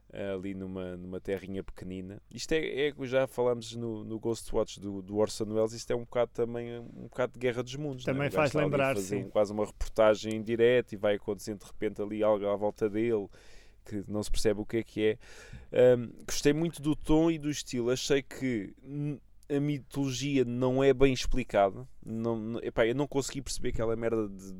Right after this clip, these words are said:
Speaker 1: de, da transmissão e da linguagem, o que é que se passava ali. Percebi a ideia, ou seja, de, de,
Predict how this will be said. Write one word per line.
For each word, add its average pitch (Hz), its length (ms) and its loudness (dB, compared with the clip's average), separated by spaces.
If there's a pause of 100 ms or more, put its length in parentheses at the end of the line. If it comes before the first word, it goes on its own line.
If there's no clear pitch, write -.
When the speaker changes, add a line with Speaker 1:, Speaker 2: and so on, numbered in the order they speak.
(220)
Speaker 1:
de, 107 140 -8
da 107 160 0
transmissão 104 500 0
e 117 40 4
da 107 100 4
linguagem, 104 540 0
o - 20 -14
que - 120 -14
é - 20 -12
que - 60 -16
se - 60 -14
passava 104 440 -2
ali. 110 200 -2 (800)
Percebi - 320 8
a 160 100 8
ideia, 139 500 6
ou - 60 -6
seja, 104 380 2
de, 101 260 -6
de, 95 680 0